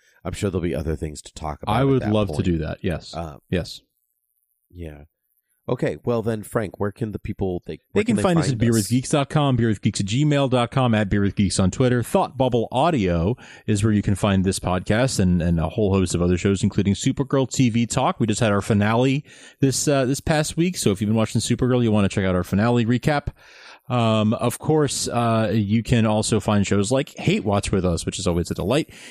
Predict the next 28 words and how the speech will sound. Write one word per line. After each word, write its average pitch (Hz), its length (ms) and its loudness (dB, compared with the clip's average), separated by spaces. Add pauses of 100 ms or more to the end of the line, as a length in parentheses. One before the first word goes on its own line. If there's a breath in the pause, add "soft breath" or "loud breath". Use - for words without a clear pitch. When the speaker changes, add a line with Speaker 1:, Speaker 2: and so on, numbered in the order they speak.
Speaker 2:
You 123 80 4
can 117 80 4
find 131 200 2
Academy 175 400 2
Rewind, 175 480 2
which 95 120 -2
is - 40 -14
coming 101 160 2
back 92 220 0
in 92 80 4
July. 87 560 0 (240 loud breath)
Uh, 90 160 2
we, 87 160 2
we 92 160 -2
gave 92 180 2
you 92 100 2
a - 20 0
little, 87 240 -2 (100)
uh, 90 300 -2 (360)
a - 140 -14
little, 90 320 -4
uh, 85 300 -4 (180)
taste 104 320 -2
of, 92 200 -2
of 95 140 -4
one 95 120 2
of 90 100 2
our 87 240 0